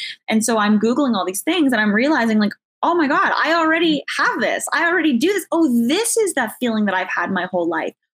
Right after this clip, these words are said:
Wow." And I got to Berlin and I didn't have a chance to become. I didn't get to just be like, "Okay, I'm gonna just, like, try to be this." I was just like, "You are or you are not." And I was like, "I am."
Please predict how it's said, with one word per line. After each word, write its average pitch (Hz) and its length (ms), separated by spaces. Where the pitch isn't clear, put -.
Wow." 233 420
And 220 180
I 233 100
got 220 500
to 262 120
Berlin 220 440
and 214 120
I 196 120
didn't 233 280
have 220 260
a 202 60
chance - 580
to 220 460
become. 208 640
I 214 80
didn't 247 300
get 226 300
to 226 100
just 196 240
be 170 100
like, 156 220
"Okay, 233 200
I'm 208 140
gonna 202 200
just, 190 200
like, 175 180
try 185 300
to 180 60
be 196 140
this." 151 240
I - 80
was 196 140
just 196 140
like, 180 200
"You 247 200
are 262 460
or 226 120
you 220 200
are 190 140
not." 107 440
And 196 80
I 196 40
was 196 80
like, 190 280
"I 196 120
am." 202 400